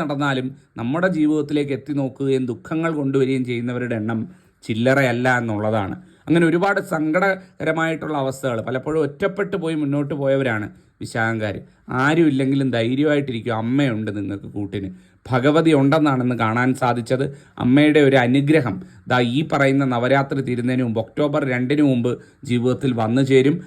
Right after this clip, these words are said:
ഈ നവരാത്രി കഴിഞ്ഞുള്ള കാലം നിങ്ങളുടെ ജീവിതത്തിൽ സുവർണ്ണ കാലഘട്ടമായി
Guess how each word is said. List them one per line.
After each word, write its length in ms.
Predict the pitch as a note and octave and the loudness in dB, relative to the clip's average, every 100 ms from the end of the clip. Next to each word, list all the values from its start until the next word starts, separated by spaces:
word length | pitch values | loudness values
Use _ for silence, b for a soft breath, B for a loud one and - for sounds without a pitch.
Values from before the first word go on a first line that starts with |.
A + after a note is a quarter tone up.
| B B B2+ | B B 2
ഈ 40 | C3+ C#3+ - | 4 4 2
നവരാത്രി 420 | B2+ C#3+ D3+ D#3 C#3 | 2 2 2 -2 2
കഴിഞ്ഞുള്ള 440 | C3 C#3 E3+ D3+ C#3 | 4 4 4 2 2
കാലം 240 | A#2+ A2 - - b - | 2 0 -4 -10 b -4
നിങ്ങളുടെ 260 | B2 C3+ C3+ | 0 2 2
ജീവിതത്തിൽ 400 | B2 B2+ C#3+ C#3+ C3 - | 0 0 0 0 -4 -2
സുവർണ്ണ 420 | C#3+ C3+ E3 G3 G3 | -2 0 0 0 0
കാലഘട്ടമായി 640 | D#3+ D3 C#3+ C#3+ C#3+ C3 | 0 0 -2 -2 -2 -2